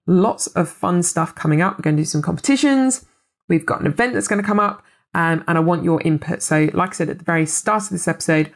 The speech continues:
make sure you get involved by being on the Facebook community or reaching out to me on any of my social media, uh, handles that are in the show notes. And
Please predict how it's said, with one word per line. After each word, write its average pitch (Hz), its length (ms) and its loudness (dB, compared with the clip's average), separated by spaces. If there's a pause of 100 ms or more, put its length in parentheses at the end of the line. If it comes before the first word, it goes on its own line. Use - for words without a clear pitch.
(220)
make 196 180 0
sure 185 160 0
you 170 160 2
get 165 220 -2
involved 151 440 0
by 147 160 0 (200)
being 175 400 2
on 151 400 2
the 151 60 -6
Facebook - 420 -2
community 190 640 2 (1000)
or 175 120 4
reaching 190 340 0
out 156 180 -2
to - 100 -4
me 160 240 0 (320)
on 160 280 2
any 165 180 2
of 156 120 0
my 156 80 2
social 156 360 0
media, 151 460 2 (440)
uh, - 260 -2
handles 214 560 0
that - 280 -4
are 151 260 -2
in 160 160 2
the 151 80 2
show 226 240 0
notes. 220 560 -2 (420)
And 185 460 4